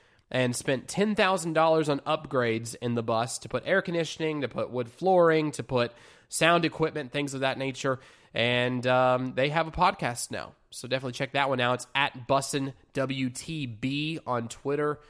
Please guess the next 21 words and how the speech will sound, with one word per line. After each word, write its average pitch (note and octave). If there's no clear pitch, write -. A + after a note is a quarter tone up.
That's A#2
their A2+
Twitter C3+
handles. B2
Check -
out -
Bussin' C3+
with B2+
the A#2+
Boys. A#2+
Their A2+
first D3
episode C3+
is A2
with, A2+
uh, A2+
none C3
other F3
than D3
Delanie C3+
Walker C3